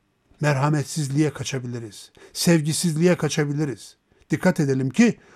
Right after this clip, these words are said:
bu havra, bu din yöneticisinin durumuna düşmeyelim.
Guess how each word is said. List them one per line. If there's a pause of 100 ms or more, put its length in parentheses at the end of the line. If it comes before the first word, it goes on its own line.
(140)
bu
havra, (420)
bu
din
yöneticisinin
durumuna (340)
düşmeyelim.